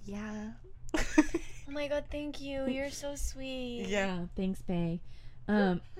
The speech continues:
Speaker 1: <clears throat> but he said, like, he just texted me out of nowhere. He's like, "I had a dream about you." And I said, "Oh?" I said, "I'm intrigued," or something. And he was like, he went into detail about what the dream was.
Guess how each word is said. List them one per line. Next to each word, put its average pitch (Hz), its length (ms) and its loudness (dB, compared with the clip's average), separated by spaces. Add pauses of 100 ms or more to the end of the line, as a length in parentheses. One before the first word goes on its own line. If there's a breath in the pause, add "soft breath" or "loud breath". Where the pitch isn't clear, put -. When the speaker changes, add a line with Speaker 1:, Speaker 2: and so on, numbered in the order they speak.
(120)
Speaker 1:
<clears throat> 226 320 2 (180)
but 180 580 6 (1120)
he 208 180 0
said, 240 320 0 (420 soft breath)
like, 190 160 0
he 202 100 -2
just 190 180 -2
texted 208 200 -2
me 185 100 0
out 165 100 0
of 170 60 -2
nowhere. 160 220 -2
He's 160 160 -2
like, 160 180 -2 (100)
"I 160 40 -2
had 160 100 2
a 151 40 -2
dream 160 200 0
about 156 180 0
you." 143 160 -6
And 160 120 2
I 160 60 2
said, 156 220 -2
"Oh?" 151 320 2 (500)
I 160 120 4
said, 151 260 4
"I'm 151 200 4
intrigued," 151 600 -2 (600 soft breath)
or 156 80 -4
something. 147 420 -6 (580 soft breath)
And 175 440 2
he 165 160 0
was 160 200 2
like, 156 400 -2 (500)
he 151 100 -8
went 139 180 -4
into 151 180 -4
detail 160 380 0 (420)
about 151 180 4
what 143 100 -2
the 160 80 -4
dream 180 240 0
was. 147 300 -2